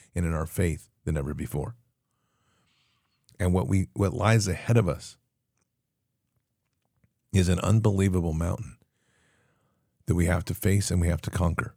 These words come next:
And the only way we're gonna get there is through our Father. Yesterday, I read one John three.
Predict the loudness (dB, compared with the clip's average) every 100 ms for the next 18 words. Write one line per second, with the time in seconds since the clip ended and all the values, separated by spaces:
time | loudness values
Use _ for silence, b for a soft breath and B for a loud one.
0 | _ 0 4 4 4 2 2 0 -2 0
1 | -2 -2 -6 -4 -6 -6 -6 -8 -10 _
2 | _ _ _ _ _ _ _ _ _ _
3 | _ _ _ _ _ _ _ _ _ _
4 | _ _ _ _ _ _ _ _ _ _
5 | _ _ _ _ -2 2 2 2 0 0
6 | -2 -8 _ _ _ -6 0 2 2 0
7 | 0 -2 2 2 2 0 0 -2 -4 -4
8 | -4